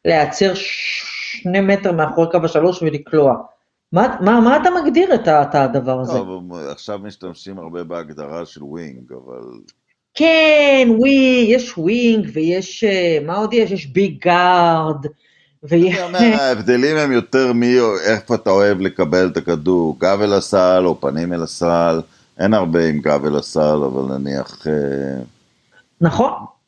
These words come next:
Speaker 1: אני לא חושב שיש, אה,
Speaker 2: לא,
Speaker 1: אני לא
Speaker 2: והפליימייקר, את יודעת, אה, שני הפליימייקרים הכי טובים הם לברון שהוא בגוף של שלוש וחצי ויוקיץ' שהוא בגוף של חמש.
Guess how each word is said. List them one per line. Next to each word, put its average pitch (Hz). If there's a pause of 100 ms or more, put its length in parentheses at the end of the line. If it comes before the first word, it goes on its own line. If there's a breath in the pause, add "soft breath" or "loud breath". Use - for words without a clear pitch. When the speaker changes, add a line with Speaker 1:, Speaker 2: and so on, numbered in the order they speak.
(160)
Speaker 1:
אני 170
לא 190
חושב 202
שיש, 160
אה, 151
Speaker 2:
לא, 143
Speaker 1:
אני 107
לא 185
Speaker 2:
והפליימייקר, 113
את 90
יודעת, 101 (240)
אה, 90 (320)
שני 113
הפליימייקרים 107
הכי 92
טובים 92
הם 82 (440 soft breath)
לברון 90
שהוא 87
בגוף 85
של 90
שלוש 85
וחצי 85
ויוקיץ' 80
שהוא 82
בגוף 78
של 73
חמש. 71